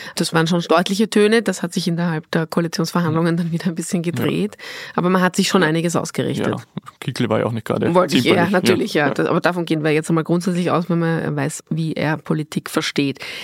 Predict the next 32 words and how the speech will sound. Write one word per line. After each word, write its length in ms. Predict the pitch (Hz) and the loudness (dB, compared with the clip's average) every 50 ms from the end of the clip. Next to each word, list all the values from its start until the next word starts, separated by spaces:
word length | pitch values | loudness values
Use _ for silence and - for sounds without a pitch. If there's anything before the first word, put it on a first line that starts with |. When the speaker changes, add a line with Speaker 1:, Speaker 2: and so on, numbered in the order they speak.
| - - - - | -8 -6 -4 0
Speaker 1:
Aus 320 | - 202 220 - - - | 0 0 0 -2 -2 0
Sicht 220 | - 277 - - - | 0 0 2 2 2
der 160 | 269 - - - | 2 2 4 2
F 180 | 202 208 - | 0 2 2
P 80 | - 247 | 2 4
Ö 100 | 202 214 | 4 4
läuft 300 | 214 185 185 226 - - | 4 4 2 2 2 2
gerade 360 | 226 196 196 156 156 180 214 | 0 2 2 2 2 2 2
jetzt 240 | 214 196 196 202 - | 2 2 0 0 0
zum 140 | - 220 196 | 0 0 0
Schulbeginn 560 | - - 240 247 220 240 220 - 226 220 208 | 2 2 2 2 2 -2 0 2 2 2 2
und 100 | 208 196 | 2 0
zum 200 | - - 196 190 | 0 0 0 0
Start 340 | - - 165 147 151 180 - | 2 0 0 0 0 0 0
in 100 | 208 196 | 0 0
den 120 | 190 185 | 0 0
Herbst 380 | 190 190 170 180 208 - - - | 0 0 -2 -2 -2 -2 -2 -2
eigentlich 380 | 151 165 196 214 202 185 - | 0 0 0 0 -2 -2 -2
alles 260 | - 95 151 202 202 - | -2 0 -2 -2 -2 -2
ziemlich 280 | - 202 214 233 220 | -2 0 0 -2 -2
gut. 460 | - - 170 175 240 330 - - - | -2 -2 0 0 0 -4 -4 -4 -2
Die 80 | - 208 | -2 -2
Stadt 260 | - - 202 196 - | 0 0 -2 -2 -2
Wien 160 | 185 208 208 | -2 -2 0
erhöht 400 | 202 196 190 190 180 175 - - - | 0 0 0 0 -2 -4 -6 -8 -8
Tarife 640 | - 185 165 - 226 262 247 - - 226 220 220 214 - - - - - - | -4 -4 -2 0 0 -2 -2 0 0 0 0 0 -2 -6 -10 -16 -16 -8 -2
bei 160 | - 185 151 | 0 2 2
Öffis 320 | - 170 175 - 190 175 - | 2 2 0 -2 -4 -2 -2
und 140 | 175 180 | -2 -2
Parken 640 | - - 196 202 220 220 - - 220 220 214 214 208 196 | 0 0 0 0 0 0 0 0 0 0 0 0 -2 -2
und 140 | 208 190 | -2 -2
Gebühren. 560 | 165 185 170 175 202 214 226 233 233 240 240 | -2 -2 -2 0 0 2 2 2 2 0 -2